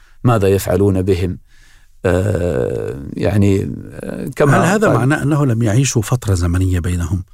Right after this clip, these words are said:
Speaker 1: يعني هو حصل المقصود الآن، يعني المقصود أن
Speaker 2: فقط
Speaker 1: يكونوا
Speaker 2: أن
Speaker 1: آية
Speaker 2: يعودوا
Speaker 1: من
Speaker 2: إلى
Speaker 1: آيات
Speaker 2: الحياة
Speaker 1: الله
Speaker 2: فجأة
Speaker 1: تعالى.
Speaker 2: ثم يموتوا بعد
Speaker 1: نعم،
Speaker 2: ذلك؟
Speaker 1: هو
Speaker 2: أم
Speaker 1: هذا.
Speaker 2: ممكن أن يعيشوا والقرآن اختصر تلك الفترة إلى مرحلة ما بعد موتهم مباشرة؟
Speaker 1: نعم، لعل يعني هو الم-،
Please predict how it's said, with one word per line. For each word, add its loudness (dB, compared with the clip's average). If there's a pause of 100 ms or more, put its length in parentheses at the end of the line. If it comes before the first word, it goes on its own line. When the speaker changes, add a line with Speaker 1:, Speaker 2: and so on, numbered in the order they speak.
(160)
Speaker 1:
يعني 2
هو 4
حصل 0
المقصود 2
الآن، -2 (220)
يعني 2
المقصود 0 (120)
أن 2
Speaker 2:
فقط 4
Speaker 1:
يكونوا 4
Speaker 2:
أن 6
Speaker 1:
آية 6
Speaker 2:
يعودوا 4
Speaker 1:
من 2
Speaker 2:
إلى 2
Speaker 1:
آيات 4
Speaker 2:
الحياة 4
Speaker 1:
الله 4
Speaker 2:
فجأة 0
Speaker 1:
تعالى. 2
Speaker 2:
ثم 2
يموتوا 4
بعد 2
Speaker 1:
نعم، 4
Speaker 2:
ذلك؟ 0
Speaker 1:
هو 4
Speaker 2:
أم 4
Speaker 1:
هذا. 4
Speaker 2:
ممكن 2
أن 0
يعيشوا 2
والقرآن -2
اختصر -2
تلك -6
الفترة -2 (600)
إلى 2
مرحلة 0
ما 4
بعد 0
موتهم 0
مباشرة؟ -4 (340)
Speaker 1:
نعم، 0
لعل 0 (320)
يعني 2
هو 4
الم-، -2